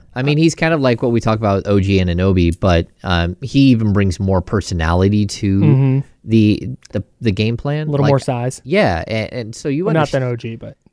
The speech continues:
Speaker 1: you
Speaker 2: to the
Speaker 1: understand what
Speaker 2: Kings
Speaker 1: their
Speaker 2: backcourt.
Speaker 1: idea was there, but the fact is that y-, y-, they got hurt on the front line,
Speaker 2: Mm-hmm.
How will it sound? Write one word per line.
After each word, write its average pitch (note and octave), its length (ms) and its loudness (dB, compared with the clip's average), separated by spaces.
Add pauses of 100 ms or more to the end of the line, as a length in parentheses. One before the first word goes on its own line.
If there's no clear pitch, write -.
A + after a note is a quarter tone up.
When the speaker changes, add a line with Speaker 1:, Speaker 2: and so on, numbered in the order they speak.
Speaker 1:
you G3 120 -6
Speaker 2:
to - 0 -
the B3+ 40 -2
Speaker 1:
understand G3+ 360 0
what C3+ 80 2
Speaker 2:
Kings C3 80 -2
Speaker 1:
their G2 120 0
Speaker 2:
backcourt. F#2 260 -4
Speaker 1:
idea A#2 360 2
was E2 360 -6
there, E2+ 300 0
but F2+ 340 -2
the G2+ 100 -2
fact G2 380 -2
is F#2+ 220 -2
that F2+ 200 -2 (240)
y-, G#2+ 180 -12
y-, G#2+ 220 -6
they G2 180 2
got F#2 180 2
hurt G#2+ 300 2 (200)
on F#2 180 0
the E2+ 80 0
front F2 240 -2
line, F2+ 440 -2
Speaker 2:
Mm-hmm. C#3 380 2